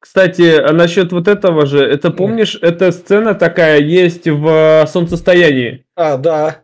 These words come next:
Speaker 1: Когда,
Speaker 2: да.
Speaker 1: когда ее это тоже заставили, этого чувака, ее трахнуть, и он там
Speaker 2: Да.
Speaker 1: кончил, и она тоже вот такую же позу приняла,
Speaker 2: Ну,
Speaker 1: типа,
Speaker 2: по-,
Speaker 1: «Давай».
Speaker 2: по-, похоже, это так, дз-, это, возможно, что-то древнее так детей делали, как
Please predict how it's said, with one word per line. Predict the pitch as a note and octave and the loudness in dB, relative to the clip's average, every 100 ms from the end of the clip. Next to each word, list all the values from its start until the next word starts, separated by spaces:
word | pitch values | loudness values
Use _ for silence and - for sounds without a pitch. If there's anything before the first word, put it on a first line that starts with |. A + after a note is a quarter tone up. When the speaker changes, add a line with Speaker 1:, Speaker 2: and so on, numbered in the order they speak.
| _ | _
Speaker 1:
Когда, | E3 E3+ F3 E3+ E3 | -2 2 4 6 4
Speaker 2:
да. | D#3+ | 4
Speaker 1:
когда | F3 D#3 F3 | -2 -2 2
ее | E3+ E3 E3+ E3 | 2 2 2 2
это | D#3+ D#3+ D3 | 0 -4 -6
тоже | F3 D#3+ D3 C#3 | -4 -4 -2 -2
заставили, | D#3 D3+ E3+ D3+ D3 | -4 -4 -4 -2 -2
этого | D3 D3+ | -4 -6
чувака, | C#3 D#3 D#3 D3+ C#3+ | -8 -6 -4 -2 -2
ее | C#3 C#3+ | 0 -4
трахнуть, | F#3 A#3+ B3+ D#3 - | -2 -4 -4 -8 -4
и | |
он | C#3 C3 | -4 -4
там | C#3+ | -4
Speaker 2:
Да. | D3 | -2
Speaker 1:
кончил, | C3+ C3 C3+ | -2 -4 -4
и | C#3 | -4
она | D#3 E3 | -2 -2
тоже | F3+ D#3+ | -2 -2
вот | D#3+ - | -4 -2
такую | E3 E3 | -2 -2
же | C3+ | -4
позу | D#3+ D#3+ C#3+ | -2 -2 -2
приняла, | C#3+ C#3+ E3+ F3 | -6 -4 -2 -2
Speaker 2:
Ну, | |
Speaker 1:
типа, | - D3 | -2 -6
Speaker 2:
по-, | C3+ | -6
Speaker 1:
«Давай». | C#3 D3 C#3 C#3 | -4 -2 -2 -4
Speaker 2:
по-, | F#3 F#3 | -6 -4
похоже, | G3+ - G#3 F3+ | -4 -4 -4 -2
это | F#3 F#3 E3 _ _ | -4 -6 -12 _ _
так, | - D3+ - _ _ | -8 -8 -8 _ _
дз-, | D3 C#3+ - _ - | -16 -16 -18 _ -10
это, | C#3+ C3+ B2+ | -10 -8 -6
возможно, | D#3 E3 G#3 G#3 F3 | -6 -4 -4 -4 -8
что-то | - E3+ D#3 | -8 -8 -8
древнее | D#3 F3 D#3+ C#3+ | -6 -6 -6 -8
так | - C3 | -8 -10
детей | C#3+ D3+ - | -12 -14 -14
делали, | B2 B2 B2 C#3 B2 | -12 -10 -8 -10 -14
как | - _ | -20 _